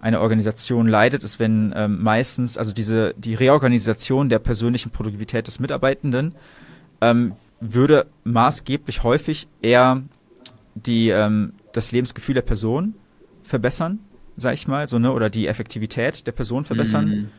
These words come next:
Speaker 1: aber nicht unbedingt den Output für das Unternehmen, weil der Output wird dann gesteuert durch, wo, äh, durch klare Aufgaben und Deadlines, ne? Also das heißt zum
Speaker 2: Mhm.
Speaker 1: Beispiel, Freitag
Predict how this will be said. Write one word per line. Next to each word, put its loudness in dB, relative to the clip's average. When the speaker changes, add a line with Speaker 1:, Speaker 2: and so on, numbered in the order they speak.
Speaker 1:
aber 0
nicht 0
unbedingt 0
den -2
Output 0
für -4
das 0
Unternehmen, 0
weil -2
der -2
Output -2
wird -4
dann -2
gesteuert 2
durch, 0
wo, -4
äh, 2
durch -2
klare 2
Aufgaben 2
und -4
Deadlines, -2
ne? 0
Also -6
das -10
heißt 0
zum 0
Speaker 2:
Mhm. 2
Speaker 1:
Beispiel, 4
Freitag 2